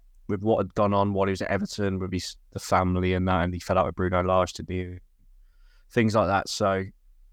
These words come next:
not shocked it happened, but if you'd have put a gun to my head and said, "Is Cody gonna stay, like, just after the season finished?" I thought he was gonna come back to us and, and, and, and start. But what a servant, you know.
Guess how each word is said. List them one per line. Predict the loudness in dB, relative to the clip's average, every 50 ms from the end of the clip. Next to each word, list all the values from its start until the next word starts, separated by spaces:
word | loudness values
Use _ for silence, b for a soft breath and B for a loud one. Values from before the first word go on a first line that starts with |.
| -20 _ -10 -2
not | 0 2 2 2
shocked | 0 0 0 0 0 0
it | -2 0
happened, | 0 -2 -2 -2 -2 0 0
but | 0 0 0 -2 _ _ _ _ -20 -20 _ -20 -20 -20 -14 _ -6
if | -4 0 0
you'd | 2 2
have | 0 -2
put | -2 -2 -2
a | -2
gun | 0 0 -2 0
to | 2 2
my | 4 4
head | 4
and | 2
said, | 0 -2 -2
"Is | -2 -2 0
Cody | 2 2 2 2 2
gonna | 0 -2 -2
stay, | -2 -2 0 0 2 2 2 0
like, | 0 0 -2 -2 -6 -6
just | -6 -6 -4 -4
after | -4 -6 -6 -10
the | -10
season | -4 -4 -4 -2 -2 -4
finished?" | -2 -2 -2 0 2
I | 4 2 2
thought | 2 0 0 0
he | 0
was | 0 -2
gonna | -2 -2
come | 0 0 0 0
back | 0 -2 -4
to | -6 -4 -4 -4
us | -4 -6 -10 -12 -10
and, | -10 -10 -10 -10 -12 -12
and, | -12 -12 -10 -12
and, | -14 -12 -12
and | -12 -12 -12
start. | -8 -2 0 2 2 2 2 0
But | 0 0 0 -2 _ _ _ _ _ 2
what | 4 4 4
a |
servant, | 4 2 0 2 2 4 2 2 0 0 _ _ _ -4
you | -2 0
know. | 0 0 0